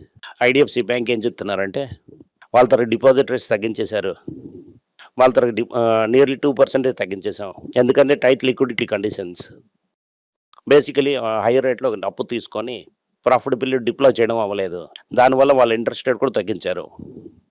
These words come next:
ఇది బ్రహ్మపేట ప్రజలకు ప్రాఫిట్ పిలిపేస్తుంది. వడాఫోన్కి గవర్నమెంట్ ఏజీఆర్ రిలీఫ్ ఇవ్వడం వల్ల ఎయిట్ పర్సెంట్ పెరిగింది.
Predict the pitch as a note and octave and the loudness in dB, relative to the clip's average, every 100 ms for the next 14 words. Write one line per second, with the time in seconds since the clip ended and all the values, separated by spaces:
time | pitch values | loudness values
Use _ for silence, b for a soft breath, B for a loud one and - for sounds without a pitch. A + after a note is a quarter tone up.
0 | _ B C#3 B2+ A2 A#2 C#3 - A2+ G#2+ | _ B 2 4 4 2 2 0 0 -2
1 | - A#2+ B2+ B2+ A#2 A2+ A#2 - G2+ F2 | -2 2 2 0 -4 -4 -4 -2 -8 -8
2 | E2 - _ _ _ _ A#2+ B2 C#3 C3+ | -14 -18 _ _ _ _ 0 4 4 2
3 | B2 A#2+ C3+ G2 _ _ _ _ _ _ | -4 -4 -8 -8 _ _ _ _ _ _
4 | - G2+ B2+ C3 A2+ A#2 B2 A#2+ G#2+ A2 | -6 -4 -4 -4 -4 -2 0 0 0 -8
5 | G2+ G#2 A2+ G#2+ G#2+ A2 G#2 _ _ _ | -6 -6 -6 -6 -8 -8 -10 _ _ _
6 | _ _ _ _ _ _ _ _ - _ | _ _ _ _ _ _ _ _ -12 _
7 | B B B A#2+ B2 A#2 A#2 A#2+ G#2+ G#2 | B B B 0 0 -2 -6 -6 -6 -6
8 | G2+ F#2 G#2 | -8 -10 -16